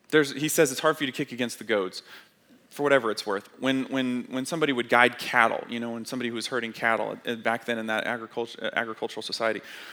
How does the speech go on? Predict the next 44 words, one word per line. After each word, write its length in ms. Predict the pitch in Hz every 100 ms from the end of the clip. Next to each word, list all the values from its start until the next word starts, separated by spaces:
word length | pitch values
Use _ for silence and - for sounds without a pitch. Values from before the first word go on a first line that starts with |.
| -
they 220 | - 135 139
would 160 | 139
take 180 | - 151
a 60 | 120
long 440 | 123 147 156 156
stick 360 | 151 - 147 -
and 120 | 123
they 60 | 117
would 120 | 113
sharpen 420 | - 147 151 135
the 160 | 120 123
end 180 | 135
of 100 | 117
it. 120 | 87 - - - -
And, 300 | - 139 143 -
and 140 | 143 -
a 60 |
lot 260 | 156 190 240
of 100 | 247
cattle 340 | - 160 160
would 200 | 139 123
go 160 | 135 156
the 100 | 170
way 140 | 151
that 120 | 139 139
they 80 |
were 120 | 131 123
supposed 380 | - 127 127 -
to 60 |
go 200 | 123 117
when 100 | 120
they 80 | 117
were 100 | 117
driving 300 | 120 117 117
cattle, 260 | 120 120 123
but 100 | 139
there 100 | 165
would 100 | 190
always 260 | 196 190
be 120 | -
some 280 | 151 127 131
that 80 | 131
would 140 | 123
stray 400 | - - 117 113